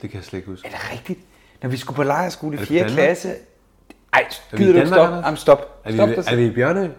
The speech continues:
Speaker 2: Nå, men det, det handlede, når man sejlede, og man skulle med t-, færgen over Knudshoved, og ej, det var fantastisk.
Speaker 1: Nå, det lyder
Speaker 2: Nå.
Speaker 1: meget hyggeligt.
Speaker 2: Og det er jo en fin scene, hun kommer ind i toget der, og sætter sig ned.
Speaker 1: Ja.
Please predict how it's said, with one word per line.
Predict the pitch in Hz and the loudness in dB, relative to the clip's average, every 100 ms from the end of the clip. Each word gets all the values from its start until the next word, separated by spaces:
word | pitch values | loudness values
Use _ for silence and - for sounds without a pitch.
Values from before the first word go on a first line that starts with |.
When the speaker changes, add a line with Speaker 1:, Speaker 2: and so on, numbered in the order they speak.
| - _ _ _ | -20 _ _ _
Speaker 2:
Nå, | 123 | -12
men | 127 | -10
det, | 143 - - | -12 -14 -10
det | 165 | -4
handlede, | 135 185 214 | -2 0 -2
når | 175 | -2
man | 156 | -6
sejlede, | 160 175 170 165 | -4 -2 0 0
og | |
man | 170 | -2
skulle | - 160 | -8 -8
med | 151 - | -8 -6
t-, | 143 120 | -8 -2
færgen | 156 156 202 | -2 0 0
over | 175 165 | 0 -2
Knudshoved, | - 143 139 143 165 208 190 | -4 -10 -6 0 2 2 2
og | - 139 131 - - - - _ _ - _ - | 2 2 0 -10 -20 -20 -20 _ _ -20 _ -10
ej, | 127 | -6
det | 151 | -6
var | 151 | -6
fantastisk. | - 131 120 - - 220 226 156 120 - - | -8 -12 -12 -14 -4 -4 -4 -14 -14 -20 -18
Speaker 1:
Nå, | 101 95 | -14 -10
det | 92 | -6
lyder | 123 | -2
Speaker 2:
Nå. | 139 | 0
Speaker 1:
meget | 101 104 | -2 -4
hyggeligt. | 107 98 - _ | -8 -10 -16 _
Speaker 2:
Og | 120 | -8
det | 135 | -8
er | |
jo | |
en | 123 | -10
fin | - 123 | -12 -14
scene, | 113 120 | -12 -12
hun | 127 | -10
kommer | 131 127 | -10 -8
ind | 127 | -10
i | 123 | -10
toget | - 117 123 | -6 -4 -4
der, | 127 - - _ _ _ _ _ _ | -8 -10 -18 _ _ _ _ _ _
og | - | -10
sætter | - 131 | -6 -4
sig | 123 127 | -4 -4
ned. | 113 117 - | -4 -6 -12
Speaker 1:
Ja. | - | -20